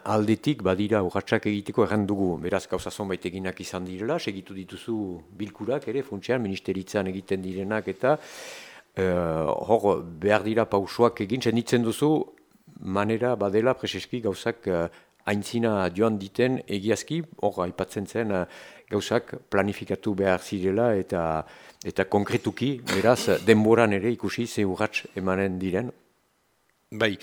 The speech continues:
Speaker 2: bon, eh, galdera biziki zaila da, zenta, eh, momentuan, eh, eh, erre postua da, eh, dukun sendimenduaren erre postua, bezik ez dugu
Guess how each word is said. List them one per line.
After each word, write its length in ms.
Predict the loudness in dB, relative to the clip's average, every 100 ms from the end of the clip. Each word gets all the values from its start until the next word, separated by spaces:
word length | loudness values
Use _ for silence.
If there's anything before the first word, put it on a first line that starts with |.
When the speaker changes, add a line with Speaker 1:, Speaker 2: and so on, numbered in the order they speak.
| -6 -4 -2 -4 -8 -16 -12
Speaker 2:
bon, 220 | -4 -4 -6
eh, 300 | -12 -12 -4
galdera 360 | 0 2 6 6
biziki 360 | 6 4 2 0
zaila 320 | 2 4 6
da, 80 | 6
zenta, 380 | 6 2 2 6 6 6 6 4 0
eh, 180 | -6 -4
momentuan, 720 | -4 -4 -6 -6 0 2 4
eh, 720 | 2 2 0 0 0 0 -4 -6 -12 -16 -16 -16
eh, 400 | -12 -8 -6 -6
erre 220 | -2 -2
postua 640 | 6 8 8 6 8 10 10
da, 260 | 6 6 6 2
eh, 640 | -2 -8 -8 -8 -8 -10 -12 -6
dukun 320 | -6 -2 0
sendimenduaren 920 | 2 2 0 0 2 4 6 4 2 -4 -12
erre 180 | -8 -6
postua, 460 | -2 -2 4 4 4
bezik 280 | -2 -6 -6
ez 100 | -10
dugu 240 | -6 -4